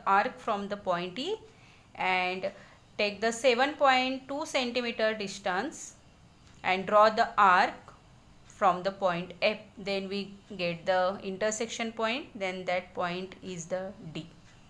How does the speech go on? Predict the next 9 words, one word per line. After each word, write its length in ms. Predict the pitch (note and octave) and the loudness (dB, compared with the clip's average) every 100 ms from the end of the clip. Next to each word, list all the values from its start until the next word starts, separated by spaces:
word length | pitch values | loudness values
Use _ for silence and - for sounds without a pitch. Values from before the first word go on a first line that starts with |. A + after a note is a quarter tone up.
| - - | -20 -12
Okay. 320 | F3+ F3+ F4+ F#4 - - - - - - - - - - - - - - - - | -10 -8 -10 -12 -20 -20 -20 -20 -20 -20 -20 -20 -20 -20 -20 -20 -20 -20 -20 -20
So 200 | - G#3+ | -10 -6
take 280 | G3 G#3+ F#3+ | -4 -4 -2
the 80 | A3 | -4
four 240 | A3+ A3+ | 0 0
point 280 | A3+ A3+ A3+ | 0 -2 0
five 220 | A#3 A3+ | 2 2
centimeter 500 | A3+ A3+ A3+ A#3 A#3+ | 0 -4 -4 -4 -2
distance. 680 | A#3+ A#3 - C4+ D#4+ - - | -2 -4 -4 -6 -6 -12 -16